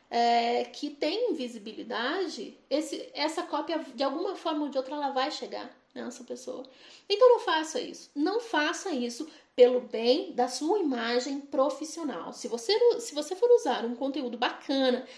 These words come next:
e tem muito conteúdo bacana de muito profissional do marketing político, que vale a pena compartilhar, mas dá os créditos pra ele,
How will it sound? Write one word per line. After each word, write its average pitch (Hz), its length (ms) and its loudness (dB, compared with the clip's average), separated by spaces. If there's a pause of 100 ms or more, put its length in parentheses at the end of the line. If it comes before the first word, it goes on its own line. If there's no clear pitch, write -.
(100)
e 349 60 2
tem 440 220 6
muito 269 400 4
conteúdo 233 360 -6
bacana 240 540 -4
de 269 160 -6
muito 294 920 0
profissional 240 600 -2
do 226 140 -10
marketing 226 500 -12
político, 240 480 -10 (580)
que 339 220 -2
vale 262 240 0
a 302 60 -2
pena 277 280 -4
compartilhar, 285 720 -6 (160)
mas 247 220 -2
dá 220 200 0
os 247 140 -2
créditos - 540 -4
pra 294 200 -2
ele, 247 320 2